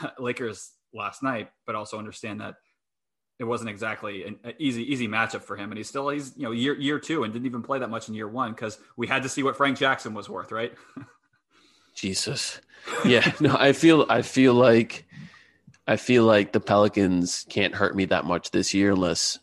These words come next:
Speaker 2: you know, obviously star players get injured and whatnot. Um, mainly because I had them as a ninth or tenth seed.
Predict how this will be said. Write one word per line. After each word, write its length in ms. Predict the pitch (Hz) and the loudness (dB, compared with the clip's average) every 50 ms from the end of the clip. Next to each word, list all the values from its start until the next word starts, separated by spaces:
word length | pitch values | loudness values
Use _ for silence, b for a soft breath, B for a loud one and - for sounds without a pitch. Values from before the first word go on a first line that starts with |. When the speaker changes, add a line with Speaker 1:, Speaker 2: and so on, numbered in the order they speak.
| _ _ | _ _
Speaker 2:
you 120 | - 117 98 | -6 -4 -2
know, 100 | 101 90 | -2 0
obviously 480 | 90 92 - - 92 - - 85 80 - | 0 0 -2 -2 -4 -2 -2 -4 -4 -4
star 300 | - - - - 87 80 | -8 -8 -2 -2 0 0
players 300 | 78 - 95 90 87 87 | 0 0 0 0 0 0
get 120 | - 87 82 | -2 -2 -2
injured 320 | 85 90 87 92 87 87 | -2 -2 -2 -2 -2 -2
and 100 | 87 90 | -2 -2
whatnot. 380 | 87 87 - 90 85 80 90 - B B B B B B B B | -2 -2 -2 -2 -4 -4 -6 -8 B B B B B B B B
Um, 500 | - 101 101 101 101 95 87 80 - - - _ _ _ _ _ _ _ _ _ _ _ _ - | 0 2 4 4 2 2 0 -4 -6 -8 -12 _ _ _ _ _ _ _ _ _ _ _ _ 2
mainly 320 | - 120 135 147 147 147 139 | 4 6 6 8 8 8 8
because 240 | 123 117 127 110 | 6 6 6 6
I 60 | 113 107 | 6 6
had 260 | 120 123 127 127 120 | 8 8 6 6 6
them 120 | 120 113 | 6 6
as 140 | 107 104 98 | 6 6 6
a 60 | 95 | 6
ninth 260 | 92 90 95 92 87 | 4 4 4 2 2
or 40 | 98 | 0
tenth 260 | - - - 92 90 | -2 -2 -2 -2 -2
seed. 460 | - - - 92 90 90 87 104 123 | -2 -2 0 2 2 2 0 -2 -6